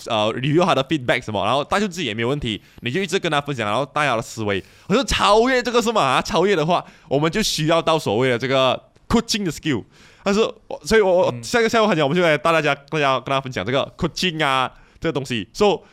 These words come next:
Speaker 1: 我，我先跟大家一个讲一个结果就对了，就是说，那个东西你越熟的话啦，你越难做这个 coach 的角色。
Speaker 2: 嗯，
Speaker 1: 啊。
Speaker 2: 对，对，对。
Speaker 1: 因为你会想要做老师吗？
Speaker 2: 我觉得
Speaker 1: 因为你会吗？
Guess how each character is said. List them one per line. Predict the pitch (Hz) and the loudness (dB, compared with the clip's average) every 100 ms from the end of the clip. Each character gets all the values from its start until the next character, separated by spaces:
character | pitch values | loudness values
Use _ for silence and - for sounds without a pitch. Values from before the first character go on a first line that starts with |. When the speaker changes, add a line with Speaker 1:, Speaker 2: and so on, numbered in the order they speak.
| - | -4
Speaker 1:
我， | 170 214 | 0 2
我 | 190 | 0
先 | 190 190 | 0 0
跟 | 220 | 2
大 | 226 | 4
家 | 202 | 4
一 | |
个 | 196 | 0
讲 | 165 131 | -4 -4
一 | |
个 | 135 | -6
结 | - 120 | -4 -2
果 | 110 | -2
就 | |
对 | 117 123 | -2 -4
了， | 87 | -2
就 | |
是 | 123 131 - | -4 -6 -6
说， | 127 110 107 - _ _ _ _ - | -4 -4 -4 -12 _ _ _ _ -2
那 | 254 | 0
个 | 269 | 2
东 | 233 190 | 2 0
西 | 190 202 | 0 -2
你 | 175 151 | -2 0
越 | 226 | 2
熟 | 220 - - 104 | 0 -2 -8 -4
的 | 127 127 | -2 0
话 | 139 | 0
啦， | 120 98 95 110 - | 0 0 0 -4 -8
你 | 160 180 185 | -4 -2 2
越 | 208 277 | 4 4
难 | 180 110 139 | 2 -4 -4
做 | - 190 | -2 0
这 | 185 | -2
个 | 156 | -4
coach | 151 - 180 - | 0 2 2 0
的 | 113 | -8
角 | - 87 | -4 -4
色。 | 123 - _ _ _ _ _ _ _ _ _ _ _ _ _ _ - | -6 -8 _ _ _ _ _ _ _ _ _ _ _ _ _ _ -14
Speaker 2:
嗯， | 135 | -8
Speaker 1:
啊。 | 123 82 110 107 - _ _ _ _ | -4 -6 -8 -14 -20 _ _ _ _
Speaker 2:
对， | - | -10
对， | 120 | -4
对。 | 269 | 2
Speaker 1:
因 | |
为 | 339 | 2
你 | 285 | 2
会 | 214 320 | 2 2
想 | - 226 | 4 4
要 | |
做 | 233 | 6
老 | 277 165 | 4 2
师 | 196 - 254 | 0 -2 0
吗？ | |
Speaker 2:
我 | |
觉 | 277 | 2
得 | 277 | 4
Speaker 1:
因 | |
为 | 311 | 2
你 | 220 | 2
会 | 165 196 294 | 0 2 2
吗？ | 294 | 2